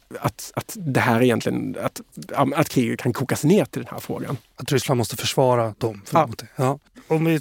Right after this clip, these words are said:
Speaker 2: vänder oss mot Ukraina då, vad, vad har de här frågorna för betydelse i ett land i, i Ukraina nu då?
Speaker 1: Mm. Ja, men där kan man s-, se hur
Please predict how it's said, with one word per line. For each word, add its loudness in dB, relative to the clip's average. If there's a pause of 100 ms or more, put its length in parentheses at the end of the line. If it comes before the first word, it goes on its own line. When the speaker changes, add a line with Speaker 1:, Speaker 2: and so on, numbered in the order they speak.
Speaker 2:
vänder 2
oss 0
mot -2
Ukraina 4
då, 2 (260)
vad, 0
vad 0
har 2
de 0
här 2
frågorna 0
för -4
betydelse 0
i 4
ett -2
land 2 (260)
i, 2
i 2
Ukraina 2
nu 2
då? -2 (260)
Speaker 1:
Mm. 6 (300)
Ja, 0
men 4
där 4
kan 0
man 6
s-, -2 (1080)
se 2 (200)
hur 2